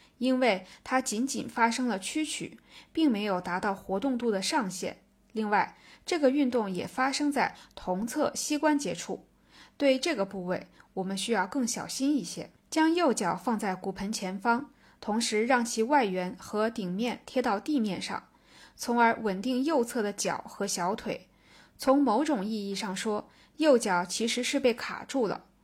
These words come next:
脚和小腿之间是稳固的接在一起的。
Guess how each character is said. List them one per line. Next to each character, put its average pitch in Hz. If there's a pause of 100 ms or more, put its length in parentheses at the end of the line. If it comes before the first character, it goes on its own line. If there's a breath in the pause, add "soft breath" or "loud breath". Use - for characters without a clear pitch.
(280 loud breath)
脚 208
和 262
小 240
腿 233
之 262
间 285 (200 loud breath)
是 247
稳 190
固 285
的 196
接 240
在 233
一 233
起 -
的。 175